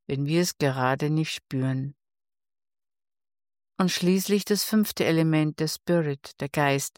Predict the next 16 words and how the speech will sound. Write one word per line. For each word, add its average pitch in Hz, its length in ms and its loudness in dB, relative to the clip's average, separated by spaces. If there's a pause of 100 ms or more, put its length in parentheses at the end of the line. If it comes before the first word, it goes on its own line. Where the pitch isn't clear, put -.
das - 180 -2
Unsichtbare, 156 840 2
das, 151 240 0
was 151 340 0
wir 156 180 2
nicht 156 220 -2
benennen 180 460 2
können, 143 500 0
das, - 400 0
was 151 360 0
alles 156 360 2
verbindet, 151 1040 -2 (580)
das 143 220 0
Bewusstsein, 147 1400 0 (400)
die 156 80 -6
Seele, 160 680 0